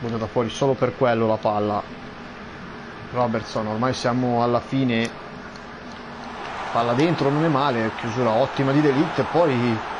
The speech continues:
Arthur se la dimentica un po' il pallone. Finisce qui, la Juve vince il girone,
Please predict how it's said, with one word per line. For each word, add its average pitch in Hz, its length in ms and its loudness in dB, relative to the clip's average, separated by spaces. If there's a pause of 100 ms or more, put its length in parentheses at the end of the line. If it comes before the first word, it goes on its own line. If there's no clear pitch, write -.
(400)
Arthur 147 540 4
se - 140 0
la 131 100 4
dimentica 139 420 2
un 127 80 0
po' 139 100 2
il - 80 0
pallone. 120 520 2
Finisce 180 420 2
qui, 202 300 2
la 127 100 2
Juve 123 180 2
vince 147 300 2
il 147 60 4
girone, 113 560 2